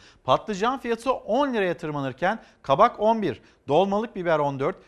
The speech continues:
sivri biber yirmi iki, salatalık on beş, domates yedi liraya fırladı. Muz on beş, elma ve portakal da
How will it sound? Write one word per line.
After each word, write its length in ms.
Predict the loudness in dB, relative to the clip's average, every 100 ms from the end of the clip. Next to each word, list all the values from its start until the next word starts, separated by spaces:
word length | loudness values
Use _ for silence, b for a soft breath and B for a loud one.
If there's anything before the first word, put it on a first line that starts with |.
| b
sivri 460 | -6 -4 -4 -6
biber 280 | 2 4 4
yirmi 360 | 2 -2 -2 -4
iki, 340 | -6 -6 -8
salatalık 520 | -4 -4 -2 -6 -6
on 180 | -6 -6
beş, 220 | -6 -6
domates 460 | -6 -4 -4 -6 -10 b b
yedi 340 | -2 0 0 -2
liraya 280 | 2 4 4
fırladı. 520 | 0 -2 -2 -2 -6 b b
Muz 360 | -6 -2 -2 -6
on 380 | 0 2 2 0
beş, 260 | 0 -2
elma 540 | -2 -2 0 0 -2 0
ve 160 | -2
portakal 680 | -2 -2 -4 -4 0 2 2
da 200 | 0 0